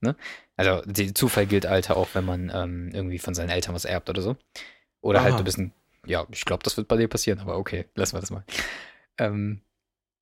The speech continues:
Speaker 1: als die zweite Variante war, wenn man ganz normal ist und nicht fett und, ähm,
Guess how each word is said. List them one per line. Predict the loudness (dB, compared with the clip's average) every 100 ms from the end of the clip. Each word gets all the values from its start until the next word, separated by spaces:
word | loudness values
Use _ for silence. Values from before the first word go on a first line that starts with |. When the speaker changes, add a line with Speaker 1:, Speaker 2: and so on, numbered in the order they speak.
| _
Speaker 1:
als | 0 0 -2
die | 2 2
zweite | 6 6 6
Variante | 4 2 2 2
war, | 4
wenn | 2 0
man | 0
ganz | -2 -2
normal | 0 0 2
ist | 0 -4 -8
und | -2 0 0 -2 -2
nicht | -4 0
fett | 0 0 -8
und, | -4 -4 -4 -2
ähm, | -2 -2 -6